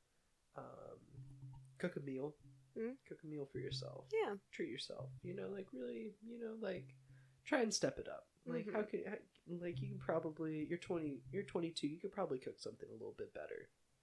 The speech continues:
Speaker 1: for dinner.
Speaker 2: Mm,
Speaker 1: You
Speaker 2: mm-hmm,
Speaker 1: know,
Speaker 2: mm-hmm.
Speaker 1: really try and savor that experience and just be in the moment. So, that's my lesson.
Speaker 2: I like it. I think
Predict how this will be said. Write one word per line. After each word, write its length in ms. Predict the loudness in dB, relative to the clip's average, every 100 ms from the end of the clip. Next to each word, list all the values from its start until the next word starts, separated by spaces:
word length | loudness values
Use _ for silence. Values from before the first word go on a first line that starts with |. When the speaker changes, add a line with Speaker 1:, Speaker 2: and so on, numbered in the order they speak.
| _ 0
Speaker 1:
for 100 | 0
dinner. 280 | 0 -10 -16 -20 2 10
Speaker 2:
Mm, 260 | 10 10 4
Speaker 1:
You 60 | 4
Speaker 2:
mm-hmm, 160 | 4 4
Speaker 1:
know, 380 | 2 -2 2 2
Speaker 2:
mm-hmm. 120 | 4
Speaker 1:
really 180 | 2 2
try 180 | 2 0
and 140 | 2
savor 300 | 0 0 -2
that 140 | -6 -6
experience 800 | -8 -8 -8 -10 -10 -10 -8 -8
and 80 | -10 -14 -20 -10
just 180 | -8 -4
be 80 | -4
in 60 | -6
the 140 | -10
moment. 240 | -12 -12 -18 -16
So, 180 | -12 -12 -12 -16 -20 -20 -20 -20 -20 -20 _ _ _ _ -20 -8
that's 160 | -6 -6
my 80 | -8
lesson. 260 | -8 -8 -10 -8 2
Speaker 2:
I 120 | 4
like 200 | 4 2
it. 140 | -2 -2 -14 -14 -14 -16 -20 8 12
I 120 | 12
think 640 | 12 10 10 8 6 -10